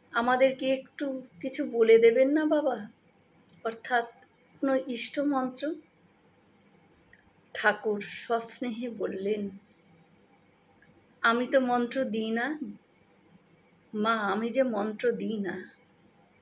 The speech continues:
মন্ত্র দিলে শিষ্যের পাপ তাপ সব নিতে হয়। মা আমায় বালকের অবস্থায় রেখেছেন।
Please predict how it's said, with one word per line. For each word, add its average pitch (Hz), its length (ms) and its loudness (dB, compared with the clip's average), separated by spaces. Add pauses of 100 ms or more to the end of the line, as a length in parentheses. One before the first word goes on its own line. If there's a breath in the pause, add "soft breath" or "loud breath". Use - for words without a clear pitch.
(360)
মন্ত্র 254 440 0
দিলে 247 480 4
শিষ্যের 226 640 -2 (160)
পাপ 208 280 -2 (160)
তাপ 202 280 -2
সব 277 360 0
নিতে 202 340 -4
হয়। - 320 -10 (1300)
মা 220 360 0
আমায় 220 320 -2 (120)
বালকের 254 560 2
অবস্থায় 208 540 0
রেখেছেন। - 600 -10